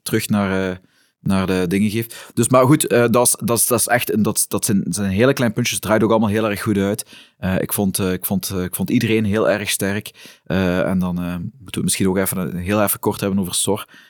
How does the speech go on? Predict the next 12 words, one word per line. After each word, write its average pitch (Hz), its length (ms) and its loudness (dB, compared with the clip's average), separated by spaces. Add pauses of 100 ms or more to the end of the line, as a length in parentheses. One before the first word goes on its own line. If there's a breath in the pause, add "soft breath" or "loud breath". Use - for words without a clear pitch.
(120)
eh, 95 180 -2
die 92 160 -2
we, 90 240 0
die 92 140 -2
we, 87 200 -4 (280 soft breath)
want, 92 240 -2 (100)
eh, 85 580 -6
eh, 82 60 -10 (1000 loud breath)
die 110 180 4
we, 123 120 8
die 117 160 4
we 104 440 4